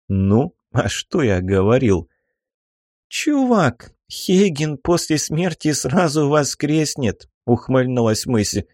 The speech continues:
"если ты не в курсе". "Неважно", гулко ухнул рыцарь из шлема. "Главное, что перед тем он умрёт.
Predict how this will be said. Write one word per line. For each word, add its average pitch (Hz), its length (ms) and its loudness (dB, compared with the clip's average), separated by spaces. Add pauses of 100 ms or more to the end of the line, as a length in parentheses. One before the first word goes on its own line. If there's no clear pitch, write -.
"если 160 520 0
ты 175 160 -2
не 175 180 -2
в - 80 -16
курсе". 110 560 0 (600)
"Неважно", 107 1040 2 (220)
гулко 95 640 0
ухнул 107 460 0
рыцарь 98 400 0
из 107 200 -2
шлема. 90 500 -2 (280)
"Главное, 120 720 2
что 117 220 0
перед 120 560 0
тем 135 320 0
он 131 180 2
умрёт. 135 680 0